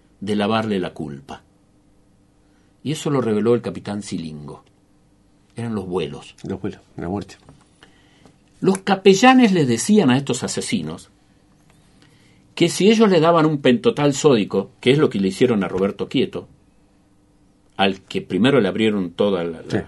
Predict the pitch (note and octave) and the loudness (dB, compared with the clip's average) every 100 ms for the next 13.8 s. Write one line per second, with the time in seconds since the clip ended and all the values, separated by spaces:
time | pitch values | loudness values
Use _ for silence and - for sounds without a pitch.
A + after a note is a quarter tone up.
0 | - - D#2+ - D#2 E2+ - C3+ A2+ A#2 | -10 -18 -16 -16 -12 -12 -2 0 2 -2
1 | - - E2+ F2+ F2 - E2 - E2+ - | -8 -14 -12 -10 -12 -10 -10 -10 -12 -12
2 | D#2 - _ F2+ E2+ G2 F2+ A#2+ A2+ G2 | -16 -18 _ -8 -8 -4 -2 0 0 -2
3 | F2+ F#2+ A#2 B2 D3 _ F2+ E2+ B2 B2 | -4 -2 -2 -2 -6 _ -8 0 2 2
4 | - - B2 G#2 F2+ D#2+ A2 D#2+ F#2+ - | -2 -2 0 -2 -8 -6 -6 -6 -10 -16
5 | _ _ _ _ _ _ _ _ _ _ | _ _ _ _ _ _ _ _ _ _
6 | _ _ _ _ _ _ _ _ _ _ | _ _ _ _ _ _ _ _ _ _
7 | _ _ _ _ C#3 E3+ F3 A#3+ A3 F#3+ | _ _ _ _ 0 2 6 6 6 4
8 | - C3+ - C#3 G#3 A3+ G3 D3+ C#3 C#3+ | 0 -2 2 4 4 4 -2 -2 0 -2
9 | C3+ - A2 G2+ G2 G2+ E3 E3 D3 B2 | 2 2 2 0 -4 -4 -4 -4 -2 0
10 | B2+ F#2 F#2+ G#2 D3 C3 F#2 A2 _ _ | 0 0 -6 -4 -2 -2 -4 -10 _ _
11 | _ _ A2 D3 B2 G2 - - - - | _ _ -4 -2 -2 -6 -10 -14 -16 -18
12 | - - - G2+ - B2+ A2 G#2+ A#2+ G2 | -20 -20 -10 -8 -6 -2 0 4 4 4
13 | D#2 - _ _ _ _ - - | 0 -8 _ _ _ _ -12 -12